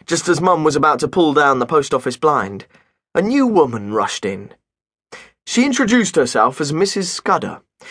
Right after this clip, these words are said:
and said she worked as a carer for several of the older residents in the village, including an old Mister Dudley who lived in the row of cottages diagonally across the green from our shop.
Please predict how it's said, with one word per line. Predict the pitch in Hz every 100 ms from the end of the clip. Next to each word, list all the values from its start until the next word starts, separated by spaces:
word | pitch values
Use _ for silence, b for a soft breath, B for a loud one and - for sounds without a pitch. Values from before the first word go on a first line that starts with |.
| B -
and |
said | 190 247
she | 247
worked | 214 240 196
as | 190
a | 180
carer | 240 208 127 135
for | 170
several | 165 196 196
of | 185
the | 170 180
older | 185 151 120
residents | 107 98 90 90 -
in | 117
the |
village, | 107 107 90 - - B B B
including | 185 180 226 240 214
an | 202
old | 220 233 220
Mister | 214 - 170
Dudley | 180 175 127 104
who | 135 165
lived | 170 165
in | 170 165
the |
row | 156 175
of | 175
cottages | - 170 - - 110 -
diagonally | 139 160 170 175 160
across | - 151 -
the | 139
green | 156 151 117 107
from | 131
our | 127 123
shop. | - 117 -